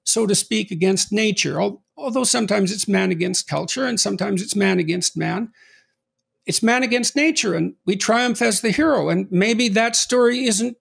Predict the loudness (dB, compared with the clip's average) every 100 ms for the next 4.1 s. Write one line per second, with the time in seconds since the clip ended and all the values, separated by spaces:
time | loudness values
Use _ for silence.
0 | -6 0 4 4 4 2 0 2 2 0
1 | -4 -4 0 2 0 -4 -20 -20 _ _
2 | _ _ _ _ _ _ -4 0 0 -4
3 | -10 _ -2 0 0 0 2 2 2 0
4 | -4